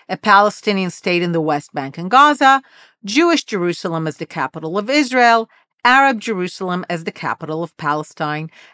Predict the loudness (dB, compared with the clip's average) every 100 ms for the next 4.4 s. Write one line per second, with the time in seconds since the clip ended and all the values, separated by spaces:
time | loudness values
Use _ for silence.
0 | -2 0 0 0 0 2 -2 -2 -2 -2
1 | -6 -8 -8 -6 -6 -2 -2 -2 -2 -6
2 | -6 -12 -10 -12 -12 -12 -2 -2 -2 -4
3 | -4 -2 -2 -4 -4 -6 -6 -10 -14 -6
4 | -4 0 -2 -2